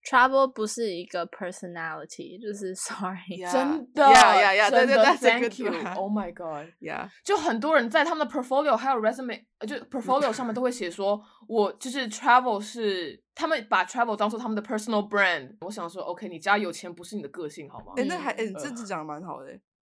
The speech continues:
Speaker 2: 对啊，所以有些人讲 travel，我就会觉得，“嗯，OK，我们不在同一个频率上面。”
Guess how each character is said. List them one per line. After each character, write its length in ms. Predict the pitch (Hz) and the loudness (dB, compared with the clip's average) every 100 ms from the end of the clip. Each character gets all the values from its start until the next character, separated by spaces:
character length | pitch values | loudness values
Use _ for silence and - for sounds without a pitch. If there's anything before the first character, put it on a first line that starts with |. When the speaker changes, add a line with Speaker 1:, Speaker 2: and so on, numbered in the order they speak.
| _ _ _ | _ _ _
Speaker 2:
对 120 | 302 | -2
啊， 260 | 247 226 240 | 0 0 -6
所 200 | - 330 | -10 -6
以 80 | 247 | -4
有 100 | 208 | -4
些 120 | 277 | -4
人 120 | 240 | -4
讲 160 | 220 180 | -4 -6
travel， 300 | 247 240 202 | -4 -4 -4
我 100 | 180 | -6
就 80 | |
会 100 | 220 | -8
觉 180 | 226 185 170 | -8 -10 -14
得 80 | - | -12
，“嗯， 100 | 196 | -12
OK， 220 | 185 202 190 | -10 -10 -8
我 60 | |
们 160 | 165 160 | -10 -12
不 80 | 170 | -10
在 100 | 190 | -10
同 160 | 175 | -10
一 60 | 151 | -16
个 60 | |
频 200 | 156 - | -14 -14
率 140 | 151 147 | -12 -14
上 100 | 160 | -16
面。” 120 | - | -20